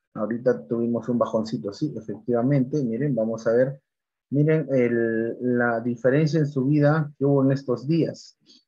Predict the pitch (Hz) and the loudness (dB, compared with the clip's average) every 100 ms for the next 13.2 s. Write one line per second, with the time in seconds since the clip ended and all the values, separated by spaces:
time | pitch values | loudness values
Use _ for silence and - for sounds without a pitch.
0 | _ - 113 117 131 139 143 131 123 113 | _ -2 0 2 2 2 2 0 0 0
1 | 113 110 110 139 139 143 147 175 - _ | 2 0 0 -2 0 2 2 2 -4 _
2 | _ _ _ _ _ - 120 113 113 113 | _ _ _ _ _ -2 0 0 -2 -2
3 | 110 131 123 143 127 - - - _ _ | 2 2 4 2 -2 -6 -20 -20 _ _
4 | _ - - _ _ 135 139 - 139 127 | _ -20 -20 _ _ -4 -2 2 4 2
5 | - - _ _ 147 143 - 151 139 123 | -2 -14 _ _ -6 -4 0 2 4 2
6 | 113 110 107 104 107 117 127 123 123 - | 0 -4 -8 -10 -4 0 2 2 0 -4
7 | - - _ _ _ _ 147 143 160 147 | -18 -20 _ _ _ _ -6 -2 -2 0
8 | 165 160 151 135 127 143 - - _ _ | 0 0 0 0 0 0 -8 -20 _ _
9 | _ _ _ _ 123 - 135 139 131 127 | _ _ _ _ -8 -2 0 4 4 2
10 | 117 113 113 110 147 127 131 92 113 - | 2 2 0 0 2 4 2 2 -2 -2
11 | 143 139 139 139 135 143 135 123 - 135 | -2 0 2 2 4 4 2 2 2 0
12 | 135 147 143 - 113 117 117 120 123 143 | 2 0 0 -4 -6 -6 -4 -2 2 2
13 | 127 127 | 2 0